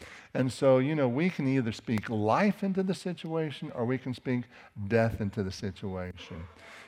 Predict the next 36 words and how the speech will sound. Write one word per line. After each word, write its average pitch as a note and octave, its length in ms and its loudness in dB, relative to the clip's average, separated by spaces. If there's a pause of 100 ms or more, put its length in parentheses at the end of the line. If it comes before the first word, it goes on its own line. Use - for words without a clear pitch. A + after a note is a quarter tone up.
(100)
You C#3 80 4
know, C3 160 -2
Jesus C#3+ 480 0
said, B2+ 240 6
"The A2+ 100 2
thief G#3 340 2
comes A#2+ 300 2
to A2 60 -6
steal, A#2+ 320 0
kill, A#2+ 400 4
and A2 260 2
to A#2 120 -2
destroy." G2+ 760 -2 (260)
So - 160 2
it C3+ 60 4
sounds F3 360 0
like C#3 200 2
to C3 80 0
me E3 220 2
that B2+ 240 2
if A#2 180 -4
we C#3+ 100 0
speak A2+ 380 -2
death, D#3 340 0
we're C#3 140 0
being C#3+ 340 0
in A2+ 300 0
line D3 320 -2
with A#2 160 -2
what A#2+ 160 0
the B2+ 80 -4
thief F3+ 320 -4
is A2 100 -8
trying G2+ 280 -2
to F#2 60 -4
do. E2 360 -8